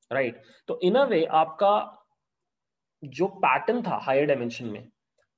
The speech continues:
वो pattern आप lose कर रहे हो, ठीक है? तो वो एक piece of information lose हो रहा है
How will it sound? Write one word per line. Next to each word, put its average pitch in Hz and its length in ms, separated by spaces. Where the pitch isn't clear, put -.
वो 175 80
pattern 180 420
आप 170 180
lose 139 240
कर 113 180
रहे 101 100
हो, 98 200
ठीक 135 140
है? 156 80
तो 160 100
वो 147 160
एक 180 120
piece 175 160
of 180 160
information 156 380
lose 143 400
हो 131 100
रहा 110 100
है - 80